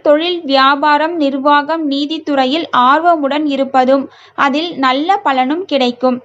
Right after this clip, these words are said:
எந்த செயலிலும் நல்ல வெற்றி பெறக்கூடிய இவர்கள் அரிதாகவே பல காரியங்களில் ஈடுபடுவார்கள். அக்டோபர் மாதத்தில் பிறந்தவர்களுக்கான பலன்கள்.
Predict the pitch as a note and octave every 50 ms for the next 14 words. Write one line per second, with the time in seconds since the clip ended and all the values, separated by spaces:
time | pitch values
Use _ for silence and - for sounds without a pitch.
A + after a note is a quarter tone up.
0 | _ - _ _ _ - C#4 C#4+ D4+ E4 F4+ G4+ G#4+ G#4 F#4 C#4+ C4+ C#4 C#4 C#4
1 | C#4 C4+ D4+ F4 E4 D#4 C#4 B3 B3 C4+ D4 D#4+ F4 F4 D4+ C#4+ C4 B3+ C4 -
2 | D#4+ E4 D4+ - C4 B3+ C4 C#4 C4+ - C4+ C4+ B3+ C4 B3+ C#4 C#4+ C#4+ C4+ C4
3 | B3 A#3+ A#3 A#3 A#3+ B3+ C4 B3+ - _ _ _ _ _ - B3+ C4 D4+ F4+ F#4+
4 | F4+ F4+ E4+ D#4 D4 D4 C#4 C4 D4 E4+ E4+ - D4 C4+ C#4 C#4 C4+ - C4+ B3+
5 | C4 D4 D4+ D4 D4 C#4+ C4+ B3+ B3 C4+ D#4+ E4 D4 C#4 C#4 B3 C4 B3+ B3 B3
6 | B3 B3+ B3+ B3+ B3 B3 B3 A#3+ B3 B3+ B3 B3 - _ _ _ _ _ _ _
7 | _ - C4 D4 D4 - - F#4+ F#4+ F#4 F#4+ G4 G4+ G4+ E4+ D#4 D4 D4 C4+ C4+
8 | C4+ - D#4 E4 E4+ E4 D#4 D4 C#4+ D4 D4 D#4 D4+ D4+ D4 C#4 C#4 C#4 C4+ C4+
9 | - B3+ B3 B3 B3+ D#4+ F4+ - E4 C4+ B3 B3 B3 B3 B3 B3 B3 B3